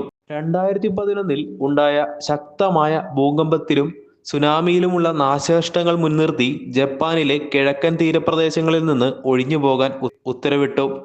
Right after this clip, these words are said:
ജപ്പാനിലെ പസഫിക് തീരത്തുള്ള നൂറ്റിമുപ്പത്തിമൂന്ന് മുനിസിപ്പാലിറ്റികളിലെ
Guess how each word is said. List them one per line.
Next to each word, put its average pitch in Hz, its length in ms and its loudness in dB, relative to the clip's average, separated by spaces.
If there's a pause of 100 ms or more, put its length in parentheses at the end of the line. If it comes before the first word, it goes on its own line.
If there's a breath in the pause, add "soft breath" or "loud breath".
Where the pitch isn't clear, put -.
(120)
ജപ്പാനിലെ 175 840 0
പസഫിക് 160 500 0
തീരത്തുള്ള 170 800 0
നൂറ്റിമുപ്പത്തിമൂന്ന് 160 1040 0
മുനിസിപ്പാലിറ്റികളിലെ 156 1160 0